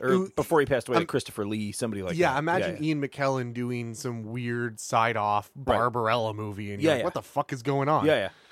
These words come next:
Speaker 2: That's what it was like,
Speaker 1: Yeah.
Speaker 2: and I never quite grasped that, and I still kinda don't.
Speaker 1: Yeah.
Speaker 2: But it is a funny thought.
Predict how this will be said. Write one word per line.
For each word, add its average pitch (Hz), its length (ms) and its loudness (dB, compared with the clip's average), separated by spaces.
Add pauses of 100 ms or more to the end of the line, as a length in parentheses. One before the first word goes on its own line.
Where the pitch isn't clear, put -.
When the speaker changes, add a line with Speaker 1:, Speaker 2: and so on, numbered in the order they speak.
(160)
Speaker 2:
That's 147 320 8
what 147 160 2
it 139 80 0
was 127 140 -4
like, 117 440 -4
Speaker 1:
Yeah. 123 140 0
Speaker 2:
and 113 180 -6
I 131 80 0
never 196 280 6
quite 175 360 4
grasped 131 680 -2
that, 190 280 6
and 170 40 0
I 165 80 4
still 262 320 0
kinda 185 380 -2
don't. 123 380 4
Speaker 1:
Yeah. 120 160 0 (260)
Speaker 2:
But 147 100 2
it 139 80 2
is 160 140 2
a - 40 -6
funny 127 260 -2
thought. 104 280 -4